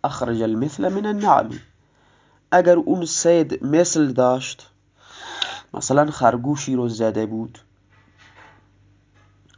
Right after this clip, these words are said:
یا یه چیزی رو زده بود، مثل داشت، خب مثل همون صید و از این چارپایان محلی داره، گوسفند، گاو، شتر،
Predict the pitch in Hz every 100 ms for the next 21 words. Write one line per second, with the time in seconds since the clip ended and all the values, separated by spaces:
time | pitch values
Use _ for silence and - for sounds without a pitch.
0 | - _ _ - 165 180 180 - 190 156
1 | 127 120 117 117 110 117 117 120 - 143
2 | 180 - 123 110 113 123 135 - - _
3 | _ _ _ _ _ _ _ _ _ _
4 | _ _ _ _ _ _ - 196 208 -
5 | _ _ _ - - - 156 175 233 -
6 | 170 160 156 208 185 - 190 214 233 175
7 | 180 202 - - _ _ - 151 165 175
8 | - 139 131 131 131 147 139 123 120 117
9 | 120 143 135 - - 113 123 123 135 117
10 | 107 - 135 131 123 117 _ _ _ _
11 | _ _ - - - 131 135 113 110 -
12 | 110 110 123